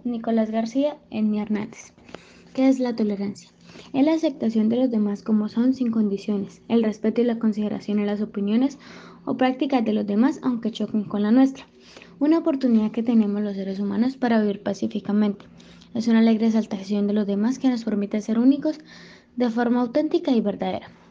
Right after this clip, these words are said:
Ser tolerante, ¿qué significa? Valorar a las personas e interactuar con ellas, apoyar sus proyectos y estar dispuestos a conocer con interés su forma de pensar y de actuar.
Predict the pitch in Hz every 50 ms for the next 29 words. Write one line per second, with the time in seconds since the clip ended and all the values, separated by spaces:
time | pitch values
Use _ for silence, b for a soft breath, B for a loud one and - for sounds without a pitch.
0 | B B _ _ - - 226 226 - 262 254 254 233 226 208 196 208 214 - 226
1 | 208 220 226 233 226 226 277 277 - - - B B B B B B B B B
2 | B - _ - 262 269 269 277 294 311 339 349 339 349 - 233 220 226 220 233
3 | 254 240 226 214 - 220 202 196 196 - 208 220 220 - 220 233 254 269 269 277
4 | 269 262 240 226 226 214 208 208 196 196 226 226 226 226 214 208 214 233 254 247
5 | - 294 285 285 B B B B B B B - 240 226 - 247 233 240 269 269
6 | - 285 277 269 - 285 285 269 - 240 220 208 202 - 220 214 226 - 247 254
7 | 247 233 226 226 214 233 269 277 - - - - - 202 220 214 214 214 226 226
8 | 226 226 - 208 196 - 233 262 285 277 240 - - - - - - -